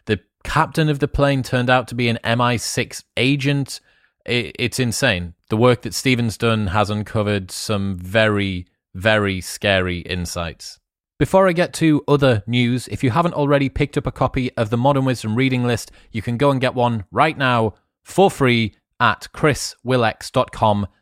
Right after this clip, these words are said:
slash books. There's a hundred books that you should read before you die, the most important and impactful that I have ever read,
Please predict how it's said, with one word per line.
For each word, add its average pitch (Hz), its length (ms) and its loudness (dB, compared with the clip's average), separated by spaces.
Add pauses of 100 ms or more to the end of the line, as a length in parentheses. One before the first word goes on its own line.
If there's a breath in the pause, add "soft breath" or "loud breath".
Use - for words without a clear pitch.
slash - 500 -2 (280)
books. - 380 0
There's 104 160 -4
a 101 60 -2
hundred 160 360 2
books - 300 0 (180 soft breath)
that 92 100 -6
you 104 60 -6
should 107 220 -4
read 127 200 2
before 117 260 -2
you 110 100 0
die, 107 240 2
the 101 100 -4
most 107 240 0
important 135 560 0 (280 soft breath)
and 123 240 2
impactful 110 580 -2
that 101 100 -4
I 104 100 0
have 104 180 0
ever 185 200 4
read, 135 360 4